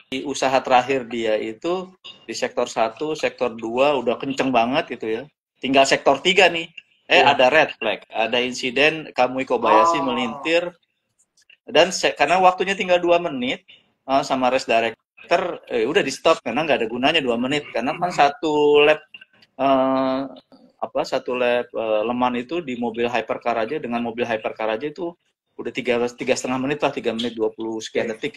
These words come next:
Speaker 1: ya.
Speaker 2: Iya.
Speaker 1: Jadi dua menit itu nggak ada artinya, jadi di stop dan akhirnya ya Farfus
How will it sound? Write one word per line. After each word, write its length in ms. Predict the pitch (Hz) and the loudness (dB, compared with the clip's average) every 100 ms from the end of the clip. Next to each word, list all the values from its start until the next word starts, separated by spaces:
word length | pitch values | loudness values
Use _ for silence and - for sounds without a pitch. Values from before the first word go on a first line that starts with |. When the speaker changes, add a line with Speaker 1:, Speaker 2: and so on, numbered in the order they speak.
| 104 | -8
Speaker 1:
ya. 20 | 107 _ _ - | -10 _ _ -14
Speaker 2:
Iya. 160 | 127 120 | -2 2
Speaker 1:
Jadi 100 | 175 | 4
dua 160 | 147 135 | 4 4
menit 160 | 139 | 2
itu 80 | 156 | -2
nggak 140 | 160 107 | 0 2
ada 80 | 104 | 0
artinya, 160 | 123 151 120 | 0 -4 -2
jadi 120 | 147 | -2
di 80 | 139 | -4
stop 320 | 120 - 160 | -4 -2 -2
dan 160 | 143 113 | 0 -2
akhirnya 400 | 110 110 120 151 | -2 -4 -4 -2
ya 160 | 107 101 | -2 2
Farfus 480 | 107 113 170 175 | 0 0 -8 -10